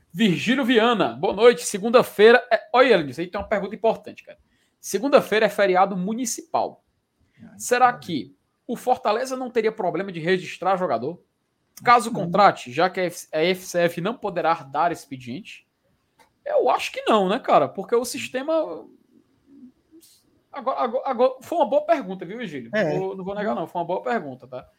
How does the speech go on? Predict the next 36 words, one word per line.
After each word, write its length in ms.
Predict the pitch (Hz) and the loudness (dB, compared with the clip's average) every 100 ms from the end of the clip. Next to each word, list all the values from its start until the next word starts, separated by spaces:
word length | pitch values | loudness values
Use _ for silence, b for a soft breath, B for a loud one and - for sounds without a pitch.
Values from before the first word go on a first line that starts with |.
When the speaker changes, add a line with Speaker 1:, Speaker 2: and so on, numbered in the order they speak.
| _ _ _ _ _ - | _ _ _ _ _ 2
Speaker 1:
Eu 160 | 226 | 4
acredito 540 | 311 - 247 - 240 - | 4 4 2 2 -6 -14
que 140 | 392 | -8
não, 260 | 415 190 - | -4 -4 -2
cara. 340 | 127 135 175 | -4 -4 -4
Eu 160 | 196 247 | -4 -6
acredito 420 | 294 247 180 214 | -4 -6 -6 -10
que 160 | - - - | -18 -20 -20
vai 280 | 185 202 233 | -6 -4 -4
ser 160 | 247 | -6
tranquilo, 500 | 247 381 - 247 156 | -8 -10 -6 -4 -4
tá? 260 | 131 131 180 _ _ _ | -6 -8 -10 _ _ _
Eu 100 | 131 | -14
acho 140 | - | -12
que 60 | 170 | -10
não 120 | 185 | -6
vai, 280 | 208 226 247 | -4 -4 -6
não 160 | 185 | -8
vai 100 | 175 196 | -4 -4
atrapalhar 400 | 214 208 196 214 | -6 -6 -6 -8
em 80 | |
nada. 380 | 359 196 117 107 _ _ _ _ | -6 -6 -6 -8 _ _ _ _
Mas, 600 | 202 202 185 202 - - - | -6 4 6 6 2 -8 -8
confesso 440 | 240 214 214 220 | -6 -2 -2 -4
que 60 | 240 | -4
é 40 | |
uma 40 | |
boa 140 | 196 214 | -4 -4
pergunta. 340 | - 233 175 | -4 -4 -6
Eu 40 | 165 | -10
vou 80 | |
até 100 | 180 | -12
deixar 260 | 262 - 220 | -12 -12 -10
salvo 380 | - 196 185 160 | -6 0 0 -2
aqui, 380 | - 262 294 _ _ | -8 -12 -12 _ _
que 140 | 226 | -20